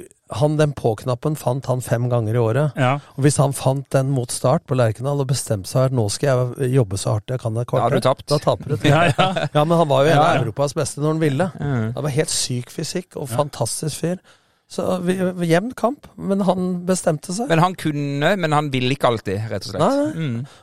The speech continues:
Speaker 1: Og det er litt, nå er vi inne på lagbygging, ikke sant?
Speaker 2: Ja.
Speaker 1: Og du kan godt si at, eh, for å ta et annet, kan jeg ta et eksempel til, hvis du har tid? Så
Speaker 3: Ja.
Speaker 1: spurte jeg Ulrik Wilbæk da.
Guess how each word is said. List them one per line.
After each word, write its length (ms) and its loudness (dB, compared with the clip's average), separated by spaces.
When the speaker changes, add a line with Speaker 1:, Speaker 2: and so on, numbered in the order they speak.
Speaker 1:
Og 120 -4
det 120 8
er 80 -4
litt, 180 0
nå 200 2
er 120 4
vi 120 4
inne 140 2
på 140 2
lagbygging, 760 2
ikke 160 -8
sant? 200 -2
Speaker 2:
Ja. 160 0
Speaker 1:
Og 200 2
du 80 4
kan 160 4
godt 160 -4
si 280 -4
at, 200 -4
eh, 80 2
for 120 4
å 40 -10
ta 160 4
et 80 -2
annet, 440 2
kan 160 4
jeg 80 -6
ta 100 6
et 140 0
eksempel 360 -2
til, 160 2
hvis 140 0
du 60 4
har 80 -2
tid? 200 0
Så 140 -2
Speaker 3:
Ja. 80 2
Speaker 1:
spurte 260 4
jeg 80 6
Ulrik 200 -2
Wilbæk 360 -4
da. 140 2